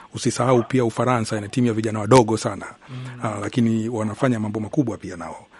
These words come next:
Speaker 1: Kwa hiyo hi-, hizi ni, na, na Ujerumani pia. Hizi ni timu ambazo zinaangaliwa zinaweza kufanya chochote kubwa. Lakini pia kumbuka, kila mi-, miche-, michuano hii inapokuja, kunakuwa na timu moja ndogo inayojitokeza.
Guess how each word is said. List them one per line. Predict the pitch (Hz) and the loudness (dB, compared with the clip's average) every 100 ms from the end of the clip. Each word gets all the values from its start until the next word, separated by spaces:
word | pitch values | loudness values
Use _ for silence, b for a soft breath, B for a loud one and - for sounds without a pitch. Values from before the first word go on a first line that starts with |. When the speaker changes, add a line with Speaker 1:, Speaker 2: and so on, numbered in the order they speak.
| B B | B B
Speaker 1:
Kwa | 151 | 6
hiyo | 160 156 | 8 4
hi-, | - 202 | 2 2
hizi | 214 208 196 180 | 6 6 6 4
ni, | 165 156 147 143 | 4 4 2 2
na, | 143 | 0
na | 170 196 | 2 4
Ujerumani | 185 180 151 107 | 6 4 4 0
pia. | - - | -4 0
Hizi | 151 160 | 4 4
ni | 151 | 4
timu | 151 147 | 2 2
ambazo | 131 120 113 | 2 2 0
zinaangaliwa | 117 113 113 120 120 | 0 0 2 2 2
zinaweza | 101 104 101 101 | 0 -4 -6 -6
kufanya | - 113 | -4 -4
chochote | 95 - 107 92 | -4 -8 -8 -8
kubwa. | - 82 80 - b b b | -10 -10 -12 -16 b b b
Lakini | - 143 123 | -2 2 4
pia | 175 147 | 6 6
kumbuka, | 127 123 - - - 127 117 | 4 0 0 -6 -10 -10 -6
kila | - 220 220 | -2 2 2
mi-, | 202 196 180 190 170 | 2 0 -2 -2 -4
miche-, | 175 165 - 175 175 | 0 0 2 2 2
michuano | 156 160 165 | 2 2 4
hii | 165 | 2
inapokuja, | 147 127 - 127 92 - B B B | 2 0 0 0 -2 -12 B B B
kunakuwa | 127 120 139 | 0 2 0
na | 123 | 2
timu | 180 151 131 | 2 2 2
moja | 135 151 127 120 | 4 4 2 2
ndogo | 120 147 135 | 8 8 6
inayojitokeza. | 123 120 120 120 - - | 2 0 -2 -2 -2 -4